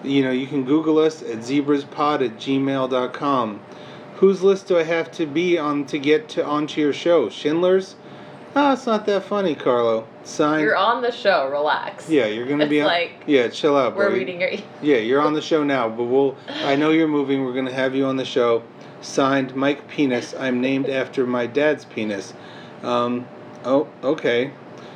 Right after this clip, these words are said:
Speaker 2: I think
Speaker 1: And
Speaker 2: that was another reference.
Speaker 1: I'm, I'm sure it was. And then he said, uh, "P S, I really wish they cast Danny McBride as Michael Myers in the David Gordon Green's Halloween."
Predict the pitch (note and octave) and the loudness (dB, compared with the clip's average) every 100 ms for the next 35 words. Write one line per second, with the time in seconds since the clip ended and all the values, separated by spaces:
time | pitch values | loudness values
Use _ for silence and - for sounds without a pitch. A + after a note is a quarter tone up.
0 | - - D#3 C3+ C#3 F3 E3+ D#3 - - | -14 -8 -2 0 0 -2 -4 -6 -6 -6
1 | - - - - - - - - - - | -8 -10 -14 -16 -18 -18 -18 -18 -18 -16
2 | - C3 B2 B2+ B2+ B2 A#2 - C#3+ C#3 | -8 -4 -2 -2 -4 -6 -6 2 4 4
3 | B2 A#2+ G#2+ G#2 - - - - - - | 2 0 -2 -4 -10 -18 -18 -18 -18 -18
4 | - - C#3+ C3+ C3 C3 B2+ C#3 - - | -18 -8 -2 0 0 0 -2 -4 -6 -14
5 | - - C#3 C3 - - C3+ B2 A#2+ B2 | -14 -4 -2 -2 -2 2 2 2 -2 -4
6 | B2 - - - - - - - C3+ B2+ | -6 -14 -18 -18 -18 -18 -20 -14 -6 -2
7 | A#2+ A#2 A#2 - - - - - - E3+ | -2 -2 -4 -10 -20 -20 -20 -8 0 4
8 | D#3+ D#3 - C#3+ C3+ D3 C#3+ C#3 C3+ C#3+ | 4 2 -2 0 2 2 2 0 0 -4
9 | B2+ D3+ C3+ A#2+ C3 B2+ B2+ B2 A#2 C3 | -4 0 0 0 -2 -2 -2 -4 -4 0
10 | C3 B2+ A#2+ - - - B2+ A#2 B2+ B2+ | 2 0 -2 -10 -18 -10 -4 -4 0 -2
11 | B2+ C3+ B2+ B2+ B2+ B2 B2 B2+ B2 A#2 | 0 0 2 0 2 0 -2 -4 -4 0
12 | B2+ B2+ B2 A#2 B2+ A#2+ B2+ A#2 A#2+ B2 | 0 0 -2 0 0 0 -4 -4 -4 -4
13 | A2+ - C3 B2+ A#2+ B2+ A#2+ G#2+ | -8 -2 0 0 0 -2 -2 -4